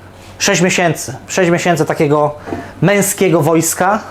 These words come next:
by się przydało. Naprawdę by się przydało co niektórym, bo w głowach się popier-, pier-, pierdzieliło, tak już powiem brzydko, nie? Tak. Pracuję sobie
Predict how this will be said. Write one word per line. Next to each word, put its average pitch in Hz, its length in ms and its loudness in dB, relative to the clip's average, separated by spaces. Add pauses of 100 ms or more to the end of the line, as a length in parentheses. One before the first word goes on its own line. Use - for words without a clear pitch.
(800)
by 185 140 4
się 180 220 2
przydało. 131 580 0
Naprawdę 170 480 0
by 156 120 0
się - 140 -2
przydało 147 400 2
co 143 140 -4
niektórym, 147 440 0
bo 139 180 2 (1500)
w 151 140 2
głowach 180 320 2
się 175 120 0
popier-, 160 440 2 (1200)
pier-, 175 320 2
pierdzieliło, 165 760 2
tak 117 180 -2
już 110 140 -6
powiem 107 340 -2
brzydko, 104 400 -8
nie? 117 180 -4 (1300)
Tak. - 280 -10 (640)
Pracuję 180 440 2
sobie 160 400 2